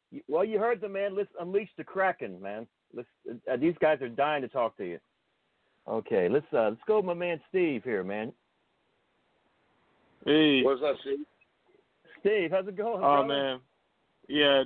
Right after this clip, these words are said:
Speaker 2: just listening in and enjoying the stories and the conversation. Um, I did wanna get your thoughts on, uh,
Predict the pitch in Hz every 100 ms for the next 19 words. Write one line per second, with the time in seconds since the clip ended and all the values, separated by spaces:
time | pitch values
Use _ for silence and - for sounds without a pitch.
0 | 127 131 147 139 - 143 139 139 135 131
1 | 127 123 127 123 131 131 131 120 - 131
2 | 127 127 127 117 - _ _ _ _ -
3 | 127 123 - 127 123 - 127 120 131 127
4 | 127 123 - 127 127 127 127 127 - _
5 | _ _ _ _ _ _ _ _ _ _
6 | - - - - - 147 196 196 175 143
7 | 131 110 - 151 135 127 139 135 135 -
8 | 135 127 123 127 123